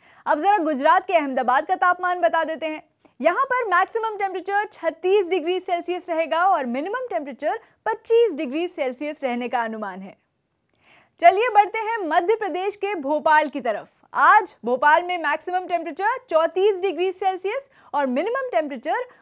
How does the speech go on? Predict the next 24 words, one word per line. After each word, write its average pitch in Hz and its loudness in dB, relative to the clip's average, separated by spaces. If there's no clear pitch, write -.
बाईस 349 6
डिग्री 294 -4
Celsius 311 -6
रहने 240 -6
का 294 -2
अनुमान 240 -4
है। 185 -16
और 320 4
अब 466 6
पटना 415 4
के 508 -2
मौसम 370 0
का 320 -2
हाल 285 0
जान 277 -2
लेते 277 -2
हैं। 277 -8
यहाँ 262 0
पर 320 2
maximum 311 -2
temperature 311 -2
चौंतीस 294 -2
डिग्री 339 -4
Celsius 339 -4